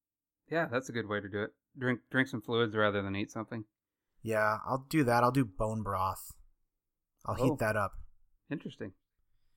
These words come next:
Speaker 2: Yeah, it actually can be very satisfying, very satiating if you're fasting for a period of time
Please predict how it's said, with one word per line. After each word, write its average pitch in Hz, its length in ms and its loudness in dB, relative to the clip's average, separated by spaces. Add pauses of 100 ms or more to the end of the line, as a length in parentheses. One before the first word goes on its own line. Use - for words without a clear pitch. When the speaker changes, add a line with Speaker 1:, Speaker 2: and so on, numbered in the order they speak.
(480)
Speaker 2:
Yeah, 127 240 6
it 123 80 0
actually 160 320 8
can 139 180 2
be 123 120 0
very 123 640 0
satisfying, 101 960 0 (460)
very 131 140 -2
satiating 104 800 -2 (560)
if 110 160 -12
you're 104 400 -2 (240)
fasting 110 400 -2
for 107 120 -8
a 98 60 -8
period 104 220 -2
of 95 80 -14
time 98 340 -6